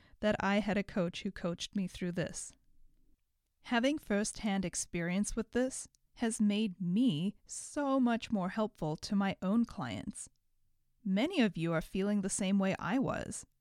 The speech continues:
and some of you have even reached the point where you're learning to recognize your thoughts, and then you do what I wanted to do, which is beat yourself up and judge yourself for creating the situation that you're in in the first place,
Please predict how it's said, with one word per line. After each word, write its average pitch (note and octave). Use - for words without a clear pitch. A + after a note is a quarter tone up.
and A3+
some B3+
of E4+
you G#3
have F#3+
even A#3
reached F#3
the B3
point F3
where F#3+
you're F#3+
learning G#3+
to F#3
recognize E3
your E3
thoughts, -
and G3
then G#3
you G3
do G#3
what F#3
I D#3+
wanted E3
to -
do, E3+
which D#4
is G3+
beat -
yourself E3
up -
and E3
judge F3
yourself F3+
for F3+
creating F#3+
the F3+
situation F#3+
that F3
you're G3+
in F#3
in F3
the F3
first -
place, -